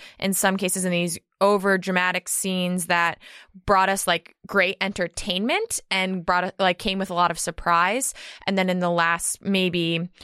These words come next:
two seasons or so, we were expecting them to go over the top and they, they didn't. 'Cause, like, you could look through Twitter feeds and they're like, everyone's wondering about who's gonna die and everyone,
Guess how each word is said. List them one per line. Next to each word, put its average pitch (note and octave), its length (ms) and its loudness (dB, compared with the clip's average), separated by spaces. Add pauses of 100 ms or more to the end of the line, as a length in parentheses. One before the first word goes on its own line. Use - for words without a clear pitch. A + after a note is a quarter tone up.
(380)
two G#3+ 220 2
seasons F#3+ 400 2
or F#3 80 4
so, F3+ 280 0
we F3+ 160 2
were F3+ 280 4
expecting F#3 440 -2
them F3+ 140 0
to F3+ 80 -6
go F3 120 4
over E3+ 180 0
the E3+ 100 0
top F3 380 0
and F#3 140 -4
they, E3 160 -2 (100)
they F3+ 140 0
didn't. F3 380 0
'Cause, G3+ 140 -2
like, F#3 160 2 (200)
you A3+ 80 0
could A3+ 160 2
look G#3 100 0
through G3+ 140 2
Twitter G3 240 2
feeds F#3+ 200 0
and F#3 60 -2
they're F3+ 80 2
like, F3 200 2 (200)
everyone's G3 340 0
wondering F#3+ 220 4
about E3 140 2
who's G3+ 140 -4
gonna F#3 160 2
die F3 220 4
and F3+ 100 -2
everyone, F#3 400 -2